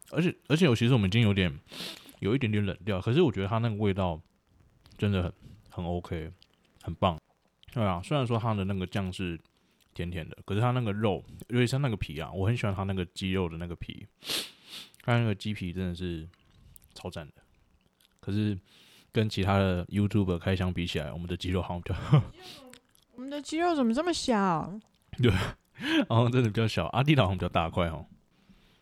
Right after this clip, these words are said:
Speaker 1: 好，那剩下我吃完咯。下一个你说，这个奢华海鲜冻饭，丝莲。
Speaker 2: 哦，有欸。
Speaker 1: 对，有丝莲。但是因为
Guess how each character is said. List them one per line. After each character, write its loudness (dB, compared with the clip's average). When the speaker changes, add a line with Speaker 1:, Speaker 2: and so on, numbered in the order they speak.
Speaker 1:
好， -8
那 -2
剩 -4
下 -2
我 -2
吃 -6
完 -4
咯。 -6
下 -4
一 -6
个 -8
你 -10
说， -14
这 -8
个 -8
奢 4
华 2
海 -6
鲜 -4
冻 -2
饭， 0
丝 -4
莲。 -2
Speaker 2:
哦， -8
有 -6
欸。 -8
Speaker 1:
对， -6
有 -4
丝 -6
莲。 -4
但 -2
是 -2
因 0
为 -2